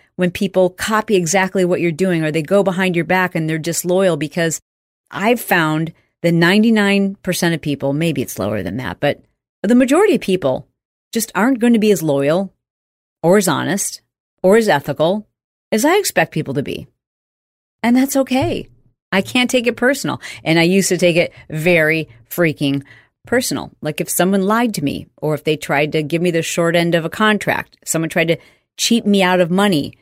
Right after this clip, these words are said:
or overcharge me or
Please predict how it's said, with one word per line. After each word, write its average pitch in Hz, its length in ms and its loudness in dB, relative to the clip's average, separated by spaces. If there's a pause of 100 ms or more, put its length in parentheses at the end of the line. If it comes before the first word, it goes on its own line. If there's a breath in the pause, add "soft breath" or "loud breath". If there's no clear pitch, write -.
(280)
or 160 200 -4
overcharge 196 680 2
me 135 280 -6 (340)
or 165 540 2